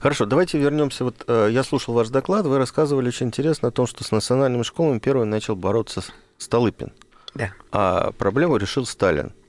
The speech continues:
Speaker 2: Да.
Speaker 1: В чём проблема-то? Почему вот национальная школа, это ж х-, в общем-то, хорошо, это, м, какой-то рост образования в национальных,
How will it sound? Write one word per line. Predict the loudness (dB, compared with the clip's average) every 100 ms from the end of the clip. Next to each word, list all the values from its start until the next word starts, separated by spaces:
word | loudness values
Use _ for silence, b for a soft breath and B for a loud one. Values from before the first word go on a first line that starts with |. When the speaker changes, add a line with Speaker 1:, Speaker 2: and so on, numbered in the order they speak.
| -8
Speaker 2:
Да. | -4
Speaker 1:
В |
чём | 2 2
проблема-то? | 2 2 2 2 -2
Почему | -8 0 2 2
вот | 0
национальная | -2 0 0 0
школа, | -2 -2
это | -2
ж | -2
х-, | -4 -8 -8
в | -10 -8 -4
общем-то, | -4 -6 -12
хорошо, | -4 0 0 0 -2 -2 -8 B B B
это, | -6 -4 -6
м, | -4 -2 0 0 0 -2 -6 -8
какой-то | -8 -6 -2 0
рост | 0 -4 -16 -16 _ -12
образования | -6 -4 -2 0 0 -2 -4 -8 -8 -12 -16 -14
в |
национальных, | -12 -6 -2 -2 -2 -6